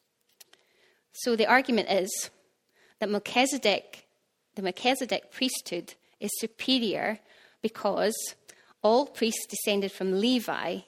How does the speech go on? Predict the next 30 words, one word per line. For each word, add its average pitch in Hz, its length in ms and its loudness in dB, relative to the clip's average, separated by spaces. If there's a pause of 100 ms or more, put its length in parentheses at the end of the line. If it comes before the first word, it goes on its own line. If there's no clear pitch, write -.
(140)
effectively 214 680 0
paid 185 400 -4
their 277 280 6
tithe 190 520 -2 (480)
to 226 100 0
Melchizedek 214 840 0 (300)
by 202 100 4
virtue 208 540 4
of 202 240 0
Levi's 196 440 -2
ancestor 185 680 -4
Abraham. 240 520 -2 (1000)
Abraham 214 500 0
showed 208 320 -2
him 196 180 -2
the 180 80 -2
respect - 540 -4
and 185 160 -4
deference 185 460 -2 (200)
to 214 160 -4
Melchizedek 180 760 -4 (120)
as 196 220 0 (180)
priest - 440 -6
of 175 160 -12
God 180 220 -4
Most 180 300 -8
High. 180 420 -6 (1160)
And 196 100 0
it - 160 -4
says, 214 320 4